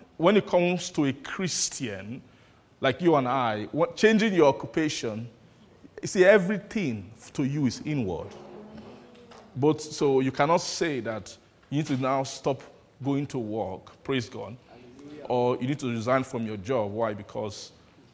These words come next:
you so, and then you need to come around.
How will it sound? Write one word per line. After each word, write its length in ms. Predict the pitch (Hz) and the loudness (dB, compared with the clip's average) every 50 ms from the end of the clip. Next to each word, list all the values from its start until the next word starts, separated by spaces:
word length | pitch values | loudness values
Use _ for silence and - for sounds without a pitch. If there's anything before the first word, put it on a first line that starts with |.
| _ _ | _ _
you 120 | - 127 127 | -8 -8 -8
so, 240 | - - - - - | -6 -6 -8 -6 -6
and 180 | 123 120 120 123 | -4 -4 -2 -2
then 160 | 131 127 123 | -2 -2 -2
you 80 | 117 120 | -2 -4
need 200 | 135 143 139 - | -4 -6 -6 -8
to 240 | - 135 113 101 98 - - - _ _ - | -8 -8 -8 -8 -8 -12 -18 -20 _ _ -10
come 180 | - 135 131 | -6 -4 -2
around. 400 | 123 113 113 120 120 123 123 120 | -2 -2 0 0 0 -2 -2 -4